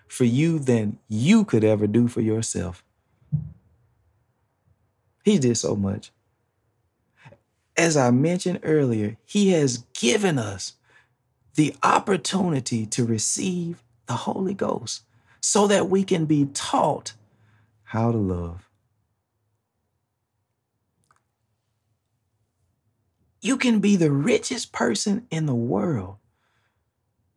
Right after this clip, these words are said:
and you still can't buy the Holy Ghost. See, I, I, I'm, I'm one, I'm in the poor, I'm in the poor category. <laughs>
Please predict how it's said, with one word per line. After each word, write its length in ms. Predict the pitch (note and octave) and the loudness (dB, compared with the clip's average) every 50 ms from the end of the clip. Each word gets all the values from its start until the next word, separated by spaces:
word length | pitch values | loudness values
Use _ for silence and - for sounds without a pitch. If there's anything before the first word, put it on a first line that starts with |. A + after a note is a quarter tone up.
| _ _ _ _ _ _ _ _ _ _ _ | _ _ _ _ _ _ _ _ _ _ _
and 120 | - B2+ B2+ | 0 0 2
you 100 | C#3 D3+ | 2 2
still 400 | C#3+ - - - G3+ F3+ C#3+ A#2 | 0 -2 -2 0 2 2 2 2
can't 320 | A2+ - C3 B2+ B2+ G#2+ | 0 0 0 0 0 2
buy 200 | - A#2+ B2 B2 | 0 0 0 0
the 100 | A#2+ A#2+ | 0 -2
Holy 260 | A#2 A#2+ A#2+ B2+ A#2+ | -2 -2 -2 -2 -2
Ghost. 380 | G#2 G2+ G2 F#2 F2+ F#2 - - _ _ _ _ _ _ _ _ _ - - - | -4 -4 -6 -6 -8 -10 -14 -18 _ _ _ _ _ _ _ _ _ -20 -12 -2
See, 180 | - D#4 - | 0 2 2
I, 60 | D3+ - | 2 0
I, 320 | - - - C#3+ G3+ - - _ | -2 -2 -2 -2 -2 -4 -2 _
I'm, 280 | - A3 C4 C4 G3+ - - | 2 2 2 0 -4 0 2
I'm 220 | F3+ G#3+ G#3+ A3 | 2 2 4 4
one, 280 | G#3 F#3+ F3 E3+ E3 - - - | 4 6 6 6 4 2 2 2
I'm 180 | G3+ A3 G#3+ G3+ | 2 4 4 4
in 80 | F3+ | 4
the 80 | D#3+ D3 | 4 2
poor, 500 | C#3+ - - D#2+ - D#3 D#3 C3+ - - _ _ _ _ _ _ - | 2 0 0 2 4 2 2 2 -2 -6 _ _ _ _ _ _ -2
I'm 160 | D#3+ F3 F3+ | 0 2 2
in 60 | D#3+ | 2
the 100 | D3+ C#3 | 2 0
poor 280 | C#3 - G3 - D#3+ D3 | 0 0 2 2 2 2
category. 800 | - C3+ A#2+ G#2+ G2+ G2 F#2+ F#2+ F#2 F#2 F2 F2+ F2+ F#2 F2+ - _ _ _ _ _ _ _ - A2+ - - _ _ _ _ _ _ _ _ _ _ _ | 2 0 0 0 0 -2 -4 -4 -6 -6 -6 -8 -10 -12 -14 -18 _ _ _ _ _ _ _ -10 -10 -10 -10 _ _ _ _ _ _ _ _ _ _ _
<laughs> 80 | - | -10